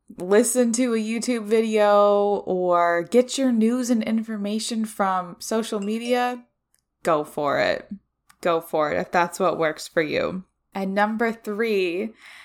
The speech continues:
the other thing that I wanted to share, um, that I think is really great to do is thinking about things that your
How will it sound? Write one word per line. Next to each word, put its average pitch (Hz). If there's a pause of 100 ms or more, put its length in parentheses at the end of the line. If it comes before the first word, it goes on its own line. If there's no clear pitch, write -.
(540)
the -
other 208
thing 190
that 175
I 170
wanted 170
to 175
share, 160 (260)
um, 196 (200)
that 185
I 180
think 180
is 170
really 175
great 165
to 185
do 160 (100)
is 165 (1200)
thinking 285
about 240
things 190
that 202
your 185